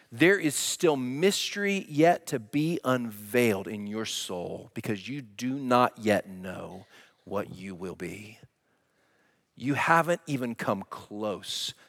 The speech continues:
to tasting the goodness of all sin departed from your being. All the, all the ways that you,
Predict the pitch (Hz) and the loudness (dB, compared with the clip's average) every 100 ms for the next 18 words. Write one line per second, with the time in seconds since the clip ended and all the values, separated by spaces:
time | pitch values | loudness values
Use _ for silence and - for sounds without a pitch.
0 | - 110 - - 131 113 - - - - | -8 -8 -4 2 2 2 -4 -6 -12 -14
1 | - _ _ _ _ - 95 98 120 101 | -20 _ _ _ _ -8 -8 0 0 0
2 | 90 120 - - - - - 104 - 139 | -4 -6 -6 -6 -10 -12 -6 -6 2 6
3 | 151 190 202 - - 165 139 110 95 - | 8 8 6 4 2 6 8 6 2 -10
4 | - - - - 143 113 90 - - - | -4 -2 0 6 8 8 4 -4 -16 -8
5 | - 104 113 107 95 82 - - _ _ | -4 0 0 2 0 -2 -12 -20 _ _
6 | _ _ _ _ _ _ _ _ _ _ | _ _ _ _ _ _ _ _ _ _
7 | _ _ _ _ _ _ _ _ _ _ | _ _ _ _ _ _ _ _ _ _
8 | _ _ _ _ _ _ _ _ - 165 | _ _ _ _ _ _ _ _ 2 6
9 | 190 208 214 180 131 - _ - 170 202 | 8 10 8 6 0 -4 _ 2 4 6
10 | 226 190 160 170 180 180 156 151 143 185 | 6 4 6 8 8 6 2 -2 -2 -2
11 | 190 | -2